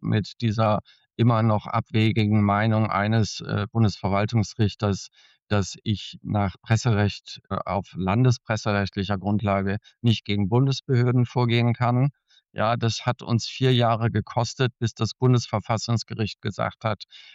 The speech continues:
Das geht so nicht. Ihr müsst das im Niveau so gestalten, dass mindestens das Niveau der Landespressegesetze erreicht wird. Sonst ist es nicht verfassungsgemäß.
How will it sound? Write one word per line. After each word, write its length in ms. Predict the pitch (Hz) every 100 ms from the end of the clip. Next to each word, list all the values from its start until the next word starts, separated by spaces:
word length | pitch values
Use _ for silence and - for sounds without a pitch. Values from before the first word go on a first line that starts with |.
| -
Das 220 | - 104 -
geht 240 | 107 113
so 200 | - 123
nicht. 320 | 127 127 -
Ihr 180 | - 110
müsst 420 | 107 117 - - -
das 300 | 110 - -
im 360 | 107 110 107 104
Niveau 640 | 107 107 95 107 120 123 117 _ _
so 400 | 98 101 120 127
gestalten, 760 | 113 110 - 107 110 117 117 104
dass 240 | 101 -
mindestens 840 | 107 117 143 135 - - 110 - -
das 220 | - -
Niveau 380 | 107 95 104 107
der 260 | 101 98
Landespressegesetze 1160 | 95 92 107 123 123 - 120 - 117 98 107 -
erreicht 460 | 80 87 110 117 -
wird. 220 | 139 - _ - _
Sonst 320 | - 110 113
ist 160 | 139 104
es 160 | 98
nicht 180 | 113 -
verfassungsgemäß. 1040 | - 92 - - 127 - 120 113 117 117